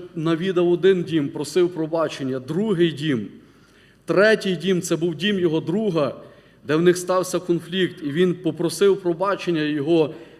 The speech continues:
е, друг каже: «Давай схилимось на коліна і помолимось». І він каже: «Коли ми стали на коліна, — каже, — зійшла велика Божа сила. Бог, — каже, —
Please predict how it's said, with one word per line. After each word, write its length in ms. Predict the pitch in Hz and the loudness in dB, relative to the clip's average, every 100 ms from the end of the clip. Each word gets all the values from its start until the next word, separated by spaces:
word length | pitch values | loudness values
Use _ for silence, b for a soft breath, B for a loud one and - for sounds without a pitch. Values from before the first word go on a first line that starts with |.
| B | B
е, 120 | 85 92 | -16 -6
друг 260 | 151 202 - | -2 -2 0
каже: 280 | 180 156 | -2 -2
«Давай 300 | 147 156 196 | -2 0 0
схилимось 640 | 175 - 208 202 180 175 175 | -2 0 2 2 2 0 0
на 60 | |
коліна 380 | 180 175 202 180 | -2 -2 0 2
і 60 | 170 | 2
помолимось». 880 | 175 175 196 214 185 147 117 - - B B B B B | 2 2 4 4 4 2 -2 -6 -18 B B B B B
І 100 | 120 | 0
він 120 | 160 | 0
каже: 340 | 170 180 156 160 | 2 0 0 -2
«Коли 200 | 170 180 | 2 2
ми 140 | 175 160 | 2 0
стали 420 | - 185 196 185 | -2 0 2 0
на 100 | 175 | 0
коліна, — 540 | - 170 175 147 110 - B B B - | -2 0 0 0 -4 -10 B B B -6
каже, — 260 | 131 147 | -4 -4
зійшла 540 | 135 165 165 - 190 170 | -4 -4 -4 -2 0 2
велика 500 | 160 160 202 196 185 | 2 6 4 4 -2
Божа 400 | 147 180 170 151 | 2 2 0 -6
сила. 480 | - 175 151 107 - - b b b 104 | -4 -2 -2 -4 -12 -20 b b b -6
Бог, — 380 | 120 220 190 | 6 6 6
каже, — 280 | - 180 175 | 0 0 -2